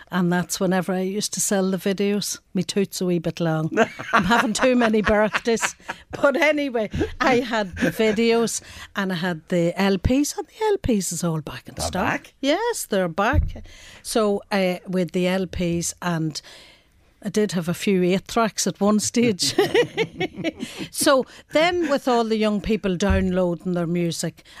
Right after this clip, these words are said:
Speaker 1: I had to look at a bigger picture and say, "Where are we going here?"
Speaker 2: Yes.
Speaker 1: And so it diversified and into personalised gifts.
Speaker 2: Yeah.
Speaker 1: So now we personalise, um,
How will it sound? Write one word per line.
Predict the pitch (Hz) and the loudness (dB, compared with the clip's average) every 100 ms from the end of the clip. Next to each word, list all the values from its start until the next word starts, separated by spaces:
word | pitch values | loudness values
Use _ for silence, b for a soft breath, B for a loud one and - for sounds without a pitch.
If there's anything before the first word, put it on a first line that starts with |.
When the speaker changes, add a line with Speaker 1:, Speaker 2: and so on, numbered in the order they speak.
| - | -6
Speaker 1:
I | 214 202 | -2 0
had | 190 - 180 165 | -2 -4 -6 -6
to | - 170 - b b b - | -4 -6 -6 b b b -6
look | 185 - | -4 -4
at | 170 - - _ - | -8 -8 -20 _ -8
a | 170 | -4
bigger | 180 175 170 | -2 -2 -4
picture | - 175 - 170 | -4 -6 -4 -2
and | 160 | -2
say, | - 175 160 | -2 -2 0
"Where | 233 220 | 0 0
are | |
we | 170 160 | 0 0
going | 196 208 226 | 2 2 2
here?" | 170 175 160 - | 0 -2 -4 -8
Speaker 2:
Yes. | 127 123 B B B - | -10 -10 B B B -4
Speaker 1:
And | 208 196 190 175 214 - | -2 0 -2 -6 -10 -8
so | - 220 | -4 -4
it | 214 | -4
diversified | 220 269 - - 220 190 | -4 -6 -6 -8 -6 -6
and | 180 170 | -6 -4
into | 180 170 - 180 175 170 b b b _ - | -6 -8 -6 -4 -2 -4 b b b _ -2
personalised | 190 - - 175 175 185 - | -2 0 0 2 2 0 -2
gifts. | 370 - - - | -4 -4 -8 -10
Speaker 2:
Yeah. | - - - _ _ _ _ _ - - | -12 -14 -14 _ _ _ _ _ -20 -12
Speaker 1:
So | - 214 | -2 2
now | 214 214 247 262 | 4 2 2 2
we | 214 190 | 0 -2
personalise, | - 190 180 - 175 170 165 160 156 - B B B - - | -2 -4 -4 -4 -2 0 -2 -4 -4 -8 B B B -12 -4
um, | 180 170 165 165 156 | -2 -2 -2 -4 -8